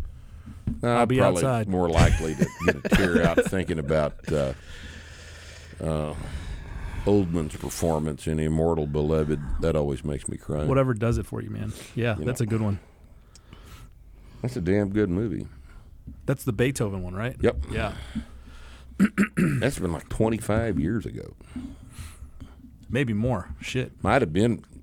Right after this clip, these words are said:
Speaker 1: earlier than that. He's, God damn, he's good. And that, uh, that girl that played the blonde girl, the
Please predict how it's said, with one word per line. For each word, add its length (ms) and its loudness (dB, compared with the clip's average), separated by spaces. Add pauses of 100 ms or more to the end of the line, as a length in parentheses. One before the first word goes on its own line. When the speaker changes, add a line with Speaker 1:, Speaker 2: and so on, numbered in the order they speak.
(100)
Speaker 1:
earlier 400 4
than 120 -2
that. 200 0
He's, 180 0 (260)
God 280 -2 (120)
damn, 240 0
he's 200 -10
good. 260 -12 (1800)
And 200 2
that, 280 -2
uh, 200 4 (1000)
that 160 -4
girl 360 4
that 120 -12 (420)
played 300 2
the 80 -6
blonde 420 2
girl, 340 4
the 160 -4